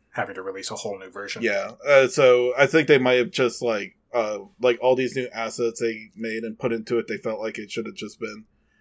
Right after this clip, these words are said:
Speaker 2: like, a whole new game in terms of Persona, um,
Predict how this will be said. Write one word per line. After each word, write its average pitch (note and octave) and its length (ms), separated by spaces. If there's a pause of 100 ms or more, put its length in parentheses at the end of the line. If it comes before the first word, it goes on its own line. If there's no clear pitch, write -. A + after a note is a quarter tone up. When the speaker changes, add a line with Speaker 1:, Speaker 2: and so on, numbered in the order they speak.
(120)
Speaker 2:
like, A#2+ 200
a A#2 60
whole B2 180
new A2 160
game G2+ 260
in G2+ 80
terms G#2+ 340
of G2 220 (320)
Persona, G#2+ 600 (580)
um, F#2+ 340